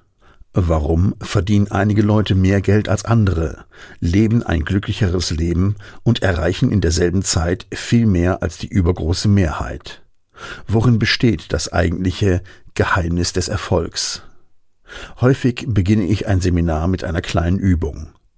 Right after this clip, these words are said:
Ich frage das Publikum, „Wie viele von Ihnen würden gern Ihr Einkommen verdoppeln?“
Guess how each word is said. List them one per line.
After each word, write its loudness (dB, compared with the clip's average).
Ich -2
frage 2
das -2
Publikum, 2
„Wie 2
viele 2
von 2
Ihnen 2
würden 2
gern 2
Ihr -2
Einkommen 0
verdoppeln?“ -2